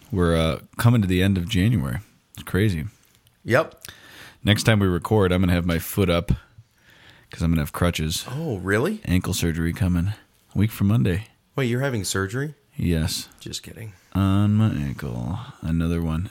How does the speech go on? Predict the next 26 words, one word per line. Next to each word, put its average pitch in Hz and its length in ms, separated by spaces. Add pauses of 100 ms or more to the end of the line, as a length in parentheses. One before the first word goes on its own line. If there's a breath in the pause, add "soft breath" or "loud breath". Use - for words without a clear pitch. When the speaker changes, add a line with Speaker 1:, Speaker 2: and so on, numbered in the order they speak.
Speaker 1:
End 104 220
of 95 100
ski - 240
season. 82 420
Speaker 2:
John's 131 360
gonna 131 180
learn 113 380
about 101 560
the, 95 260
uh, 87 300
bus 104 360
system 95 520
of 92 180
Aurora 87 680
Speaker 1:
That's 78 180
Speaker 2:
because 95 120
Speaker 1:
right. 107 120
Speaker 2:
he 98 80
won't 95 160
be 95 100
driving. 87 560 (300 loud breath)
Speaker 1:
The 95 140
R 113 120
T 113 140
D 113 180
system. 80 560